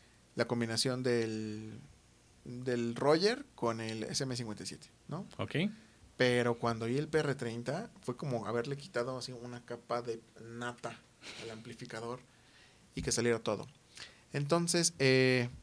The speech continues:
Speaker 1: pues bueno, es un, un conjunto de micrófonos, una línea de micrófonos que tienen gran desempeño, son de un costo muy bajo, valen mucho la pena. E inclusive tienen otros micrófonos como este último que les quiero mostrar, que está aquí en el,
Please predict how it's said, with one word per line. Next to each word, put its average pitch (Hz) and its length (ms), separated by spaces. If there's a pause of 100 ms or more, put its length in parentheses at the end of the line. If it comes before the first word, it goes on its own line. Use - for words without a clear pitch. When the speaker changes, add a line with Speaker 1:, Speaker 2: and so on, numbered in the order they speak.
(160)
Speaker 1:
pues 135 160
bueno, 202 260 (140)
es 156 160
un, 147 320
un 156 100
conjunto 147 460
de 127 80
micrófonos, 147 640
una 135 160
línea 139 320
de 123 100
micrófonos 143 580
que 117 460 (640)
tienen 131 280
gran 123 160
desempeño, 175 560 (180)
son - 160
de 117 40
un 120 60
costo 123 200
muy 143 120
bajo, 165 400 (160)
valen 120 240
mucho 131 200
la 147 120
pena. 180 300 (500)
E 156 80
inclusive 180 360
tienen 180 220
otros 156 200
micrófonos 147 440
como 131 180
este 127 120
último 127 240
que 113 80
les 110 160
quiero 120 140
mostrar, 123 320
que 160 60
está - 140
aquí 120 180
en 117 100
el, 110 180